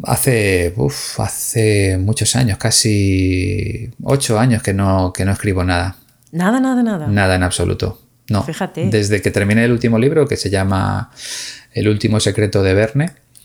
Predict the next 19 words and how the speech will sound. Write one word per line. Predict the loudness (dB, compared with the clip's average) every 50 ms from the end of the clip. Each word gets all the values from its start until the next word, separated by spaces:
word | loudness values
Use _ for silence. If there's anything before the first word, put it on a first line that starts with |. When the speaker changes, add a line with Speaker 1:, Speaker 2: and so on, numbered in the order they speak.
| _ _ -20 -20 -14 -12 -12 -12 -12 -18 _ _ _ _ _
Speaker 1:
que | -6 -2
publicó | 0 2 2 2 0 0 2 2 2 4
la | 2 2
editorial | 2 2 2 0 2 2 2 4 4 4 4 4 4 2 2
Sidonia, | 0 0 0 2 2 4 4 4 4 4 2 0 -4 -10 _ _ _ _ _ _ _ -6
Speaker 2:
Ujú. | -4 -2 -2 -2 -2 -2 0 2
Speaker 1:
eh, | 2 4 4 4 4 4 4 4 4 2 2 2
desde | 0 0 2 2 2
ese | 2 2 2 2 2 2 2 4
momento, | 2 4 4 2 2 2 2 0 0 -2 -4 -14 _ -20 _ _ _ _ _
mm, | -2 0 0 2 2 2 2 2 0 0 0 0 0 0 0 0 0 0 2
no | 2 4
he | 4
vuelto | 4 4 2 0 0 0 2 2 2 2 2 2 2 2
a | 0
escribir | -2 -4 -4 -4 -2 0 2 2 0 0 -2 -6
porque, | -4 -2 -2 -2 -2 -4 -6 -6 -4 -2 0 0 0 0 0 0 0 0 -2 -2 -4 -6 -8 -6
bueno, | -6 -4 -4 -2 -4
es, | -2 -2 -2 -2 -2 -4 -6 -8 -10